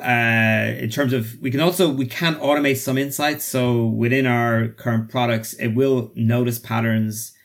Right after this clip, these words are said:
For example, if, if over the last month you have slept slightly longer on the days you exercise, that will be surfaced as an insight. So you don't have to do all the work, but you can certainly do most of the work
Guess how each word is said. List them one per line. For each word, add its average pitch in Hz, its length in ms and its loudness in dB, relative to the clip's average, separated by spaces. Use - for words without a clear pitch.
For 113 100 -4
example, 117 420 0
if, 104 180 -4
if 113 160 -4
over 123 200 0
the 117 80 0
last 113 320 -2
month 113 400 0
you 110 220 0
have 104 340 -6
slept 110 400 -6
slightly 117 360 -4
longer 110 380 0
on 107 120 -6
the 107 80 -6
days 107 260 -4
you 110 80 -10
exercise, 131 760 -6
that 117 140 0
will 113 100 2
be 110 100 0
surfaced 110 460 -2
as 98 180 -8
an 104 120 -4
insight. 98 500 -6
So 110 80 -6
you 113 60 2
don't 127 80 2
have 110 100 0
to 110 120 2
do 101 60 -10
all 117 280 -2
the 135 80 -2
work, 165 320 -4
but 113 80 -2
you 101 60 -4
can 107 100 -8
certainly 107 240 -4
do 104 140 -4
most 107 340 -4
of 104 80 -4
the 98 60 -6
work 98 340 -10